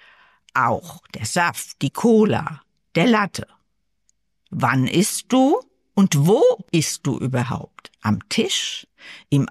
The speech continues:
Auto oder vorm Fernseher? Und, was auch wichtig ist, wie fühlst du dich dabei? Das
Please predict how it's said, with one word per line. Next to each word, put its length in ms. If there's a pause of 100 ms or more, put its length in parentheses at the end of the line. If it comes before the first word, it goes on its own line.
Auto 800 (360)
oder 320
vorm 320
Fernseher? 1080 (1400)
Und, 640
was 260
auch 260
wichtig 500
ist, 400 (460)
wie 220
fühlst 640
du 100
dich 280
dabei? 600 (760)
Das 340